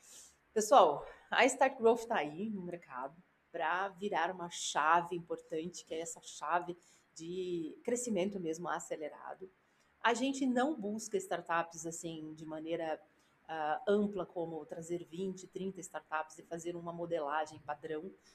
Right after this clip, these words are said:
Nós procuramos realmente, por ano, duas a três startups no máximo, que é o que a gente consegue dar conta do recado e realmente fazer o trabalho que tem que ser feito.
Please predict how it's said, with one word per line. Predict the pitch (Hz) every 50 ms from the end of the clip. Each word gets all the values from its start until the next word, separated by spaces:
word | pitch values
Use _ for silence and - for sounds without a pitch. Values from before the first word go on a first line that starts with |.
| _ _ _ _ -
Nós | - 175 185 208 208 -
procuramos | - 214 214 226 208 190 185 190 190 190 185 -
realmente, | 185 190 220 226 208 190 190 196 190 - -
por | - - 277 302 269
ano, | 220 226 233 220 202 175
duas | - - - 208 240 262 277 254 220 - - - - -
a | 175 226 285
três | - - 254 220 226 247 254 202
startups | 190 - - 190 180 - - 175 175 175 - -
no | 170
máximo, | 165 160 147 143 147 147 - - 202 208 247 240 _ _ _ - - - - _ - -
que | 220
é | 214
o |
que | 214 262
a | 233
gente | 226 240 226 -
consegue | - 226 226 220 - - 190 180 175 - -
dar | - 202 226 269 - -
conta | - 247 233 240 240 220
do | 196 190
recado | 190 190 185 - 190 180 196 208 202
e | 208
realmente | 214 - 202 202 202 202 -
fazer | - 214 208 196 - 214
o | -
trabalho | - 311 269 226 226 226 247
que | 247 -
tem | - 240
que | 226
ser | - 240 233
feito. | - - 151 - -